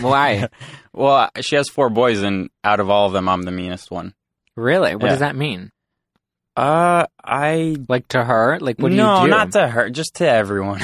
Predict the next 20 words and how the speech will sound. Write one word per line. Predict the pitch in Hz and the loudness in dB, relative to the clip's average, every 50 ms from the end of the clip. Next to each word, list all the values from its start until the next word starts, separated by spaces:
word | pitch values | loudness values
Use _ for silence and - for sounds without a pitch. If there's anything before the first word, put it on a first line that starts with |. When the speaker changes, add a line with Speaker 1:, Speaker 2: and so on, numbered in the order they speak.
| - | -6
Speaker 2:
<laughs> | - - | -2 0
I | 160 143 | 0 0
don't, | 110 123 143 | 2 0 0
Speaker 1:
Okay. | 143 143 123 107 101 98 - - - - - | 2 2 0 0 0 -2 -6 -10 -10 -6 -2
Speaker 2:
I | - 139 | -2 0
don't | 147 160 160 | 2 2 2
like | 170 160 143 | 2 2 2
being | 131 147 139 135 117 | 0 0 0 0 0
told | - - 127 123 117 | 0 0 2 4 4
Speaker 1:
Would | 117 | 2
Speaker 2:
what | 120 135 | 2 2
Speaker 1:
you | 151 - | 0 0
Speaker 2:
to | - | 2
do. | 190 - | 2 2
Speaker 1:
consider | 190 180 151 156 | 2 2 2 2
yourself | 151 135 - 151 135 127 | 0 0 0 -2 -2 0
a | 135 90 | 0 0
Speaker 2:
I | 101 | 2
don't | 117 - - | 0 0 0
Speaker 1:
douchebag? | - 135 143 165 156 139 | 0 0 0 0 -2 -6